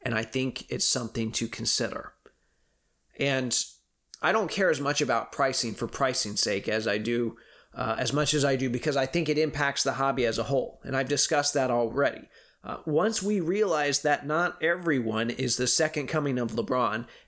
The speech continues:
and not every base card needs to be encased, or s-, slabbed, I should say, um, it might take away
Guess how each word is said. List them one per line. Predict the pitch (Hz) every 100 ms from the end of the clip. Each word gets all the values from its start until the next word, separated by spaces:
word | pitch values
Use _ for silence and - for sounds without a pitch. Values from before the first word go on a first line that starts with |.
| -
and | 160 156
not | 160 165 -
every | 165 175 156 151
base | 123 135 160 -
card | 135 120 117
needs | 123 117
to | 123
be | 117 110
encased, | 98 - 147 123 113 - -
or | 113
s-, | - - -
slabbed, | - 139 127 101 107
I | 107
should | - 110 -
say, | 110 113 - - - _ -
um, | 127 120 -
it | 156 156
might | 151 170 170
take | - 160 156
away | 151 123 113 113 117